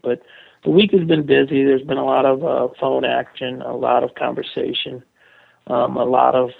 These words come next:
uh, conversation about different players and, and, um, different movements and pieces with,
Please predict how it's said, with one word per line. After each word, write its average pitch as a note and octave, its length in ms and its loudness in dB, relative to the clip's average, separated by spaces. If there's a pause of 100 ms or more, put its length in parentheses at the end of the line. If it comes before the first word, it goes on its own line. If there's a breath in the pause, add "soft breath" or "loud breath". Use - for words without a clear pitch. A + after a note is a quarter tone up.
uh, B2+ 280 -4
conversation C#3 640 -8
about B2 340 0
different B2 340 -6
players A#2+ 520 -4
and, A#2+ 320 -16
and, A#2+ 280 -10
um, B2 360 -6 (500)
different C3 320 -4
movements B2 440 -6
and B2 140 -14
pieces B2+ 420 -4
with, B2 180 -6